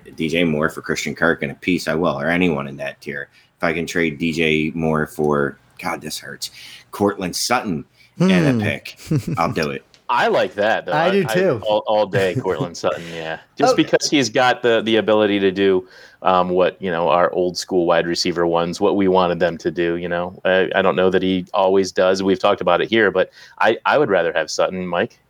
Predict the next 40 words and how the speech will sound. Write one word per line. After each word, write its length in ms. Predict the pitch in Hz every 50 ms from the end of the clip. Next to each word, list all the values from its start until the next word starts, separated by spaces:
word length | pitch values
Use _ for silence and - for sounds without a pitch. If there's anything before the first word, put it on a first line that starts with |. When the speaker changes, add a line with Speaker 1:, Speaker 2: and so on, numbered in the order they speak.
| _ -
Speaker 2:
Yeah, 260 | 147 160 165 156 131
me 160 | 117 131 135
too. 280 | 131 - 151 127 104 98 - - - 120 135 135 - - -
Um, 360 | 165 175 180 175 165 165 165 156 -
and, 260 | 196 196 202 208 202 208
and 200 | 220 214 220 226
that's 180 | 247 240 - -
the 80 | 185
thing. 360 | - - 226 220 190 147 120 - - - - -
You 80 | 226
know, 80 | 226 233
we 200 | 208 185 233 262
were 120 | 277 294
talking, 720 | - - - 214 214 208 208 - 208 185 170 165 156 139 - - - - - _ _ -
um, 400 | 170 175 165 160 151 147 143 139
in 240 | 131 - 180 175 165
the 100 | 160 151
off 300 | 143 135 143 156 160 156
season 360 | - - 143 131 113 120 135
about 440 | 131 107 127 117 117 110 - - - -
different 320 | 147 143 - 131 107 -
players 580 | - - 127 123 123 123 123 123 123 120 107 117
and, 300 | 120 113 113 113 98 143
you 80 | 151
know, 160 | 135 117 110
like, 220 | 107 107 104 95 -
I 160 | 107 123 127
love 220 | 127 123 120 113
Stefon 420 | 101 - - 117 - 123 117 107 98
Diggs 380 | 120 113 117 117 117 113 101
and 80 | 120 117
he's 120 | 117 110
playing 300 | - - - 120 117 113
awesome. 440 | 113 107 107 104 - - 123 113 113
So 140 | 107 - 110
that, 360 | 104 110 107 98 - - _
that's 220 | - 123 117 - -
working 280 | 123 120 113 - 120 113
really 180 | 113 113 113
great. 360 | 98 110 113 113 113 117 -